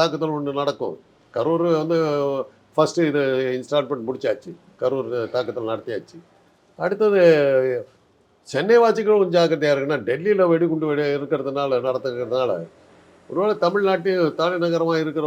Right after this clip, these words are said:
ஊர்ல ப-, நடந்தாலும் நடக்கலாம், சொல்ல முடியாது. அதனால சென்னை வாசிகள் ஜாக்கிரதையா தான் பெட்டர். பொதுவா கோயம்புத்தூர் பக்கத்துல நடக்கும், ஏன்னா அவங்க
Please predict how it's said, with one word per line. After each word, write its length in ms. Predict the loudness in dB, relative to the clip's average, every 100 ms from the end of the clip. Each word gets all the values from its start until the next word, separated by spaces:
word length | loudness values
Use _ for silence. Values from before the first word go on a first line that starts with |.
| -4
ஊர்ல 200 | -4 -4 -4
ப-, 100 | -4 -6
நடந்தாலும் 380 | -8 -8 -6
நடக்கலாம், 420 | -8 -10 -20 -20 -10
சொல்ல 120 | -10 -10
முடியாது. 260 | -18 _ _ _ _ _ _ _ _ _
அதனால 240 | -10 -6 -6 -6
சென்னை 200 | -6 -4
வாசிகள் 300 | -2 -2 -4 -4
ஜாக்கிரதையா 340 | -6 -8 -10 -12
தான் 120 | -16 -16
பெட்டர். 260 | -20 _ _ _ _ _ _ _ _ _ _ _ _ -14
பொதுவா 260 | -4 0 2 4
கோயம்புத்தூர் 380 | 2 2 0
பக்கத்துல 320 | -2 -2 -4 -4
நடக்கும், 360 | -6 -8 -14 -16 _ _ _ _ _ _ _ _ _ _ _ _
ஏன்னா 160 | -2 0
அவங்க 140 | 2